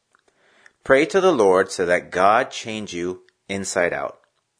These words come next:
Don't pray for your circumstances to change, although it is perfectly fine to pray for that,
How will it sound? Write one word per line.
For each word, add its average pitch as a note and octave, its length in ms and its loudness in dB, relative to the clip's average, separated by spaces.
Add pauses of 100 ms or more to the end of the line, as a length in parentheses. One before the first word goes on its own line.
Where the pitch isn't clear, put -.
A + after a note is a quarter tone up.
(180)
Don't A2+ 180 0
pray C3 160 2
for E3 140 0
your E3 100 4
circumstances B2+ 800 -2
to D#3+ 100 -6
change, A2+ 540 -6 (480)
although B2 320 6
it A2+ 80 4
is G#2+ 120 -4
perfectly C3 560 -4
fine B2+ 500 0
to - 100 -12
pray G#2+ 240 0
for D#2+ 160 -8
that, E2 320 -4